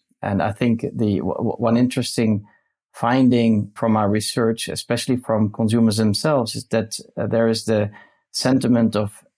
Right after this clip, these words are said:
anger that they expect to be helped in not having to throw away, uh, food unnecessarily or to repurpose it,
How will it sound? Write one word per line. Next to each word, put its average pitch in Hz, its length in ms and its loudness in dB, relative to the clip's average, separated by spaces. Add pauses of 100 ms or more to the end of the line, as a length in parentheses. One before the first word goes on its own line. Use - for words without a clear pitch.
(120)
anger 135 500 0 (360)
that 110 300 -4 (140)
they 113 420 0 (160)
expect - 800 -6 (180)
to 139 80 2
be 127 140 4
helped 135 540 0
in 107 320 0
not 120 340 2
having 113 300 0
to 107 80 -4
throw 113 260 0
away, 104 400 2 (100)
uh, 87 200 -2
food 113 560 -2
unnecessarily 107 840 0
or 107 160 0
to 110 140 -4
repurpose 110 760 0
it, 104 220 -4